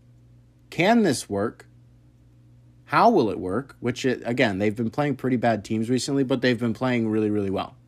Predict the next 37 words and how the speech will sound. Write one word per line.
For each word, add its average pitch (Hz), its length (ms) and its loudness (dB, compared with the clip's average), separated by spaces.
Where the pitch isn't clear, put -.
So, 107 320 -2
and 107 300 0
I 120 140 2
would 120 140 2
expect 117 320 -2
nothing 107 300 -4
less. - 260 -12
I 117 120 2
would 123 140 4
be 123 80 2
worried 117 320 4
if 104 100 -4
they 107 140 -2
weren't. 104 260 -4
If 98 100 -8
they 120 120 0
were 120 140 2
winning, 135 320 2
but 120 100 0
only 113 160 0
winning 113 220 0
by, 107 140 0
like, 98 180 -6
two, 127 260 2
then 110 140 -2
I'd 107 140 -2
be 101 80 0
a 101 60 -2
little 101 140 -4
bit 92 160 -6
concerned. 90 380 -12
But 87 100 -10
they're 101 140 -2
absolutely 101 460 -2
throttling 92 500 -4
these 87 180 -8
teams. - 300 -18